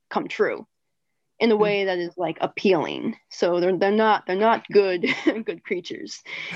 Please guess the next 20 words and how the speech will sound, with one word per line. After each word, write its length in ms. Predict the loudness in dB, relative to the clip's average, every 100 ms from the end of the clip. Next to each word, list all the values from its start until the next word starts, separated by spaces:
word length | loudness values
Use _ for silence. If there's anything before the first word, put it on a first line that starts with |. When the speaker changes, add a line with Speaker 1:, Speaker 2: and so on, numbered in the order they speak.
| -4
Speaker 1:
And 180 | 0 2
the 60 | 4
Speaker 2:
<laughs> 120 | 4
Speaker 1:
Light 160 | 2 -2 _ -2
Fae 280 | 2 2 2
would 180 | 2
be 120 | 4 4
more 400 | 4 4 4 4
like 500 | 4 2 0 -4 -12 -2
the 140 | 0
Mavens, 760 | 2 2 0 -2 -4 -6 -6 0
which 220 | 0 2
are, 300 | 2 2 0
they're 140 | 0
creatures 420 | 0 0 2 2 2
of 100 | 2
nature. 680 | 4 4 2 0 0 0 0
The 80 |
Mavens 800 | 2 4 2 2 0 -2 -4 -10 -2
or 920 | 2 4 4 4 2 2 2 2 0